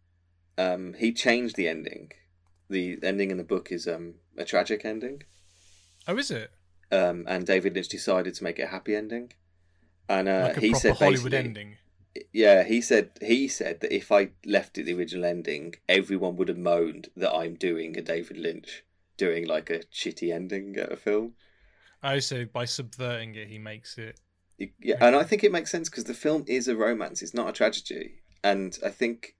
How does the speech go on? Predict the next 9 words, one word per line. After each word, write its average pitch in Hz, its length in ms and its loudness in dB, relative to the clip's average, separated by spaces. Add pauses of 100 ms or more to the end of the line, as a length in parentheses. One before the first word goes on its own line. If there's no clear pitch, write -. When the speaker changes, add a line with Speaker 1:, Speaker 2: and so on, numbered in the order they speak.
(220)
Speaker 1:
the 98 240 2
happy 101 380 -4
ending 92 360 -4
really, 92 440 0
really 90 420 -2
works 98 380 0
for - 100 -12
the - 60 -6
film. - 340 -6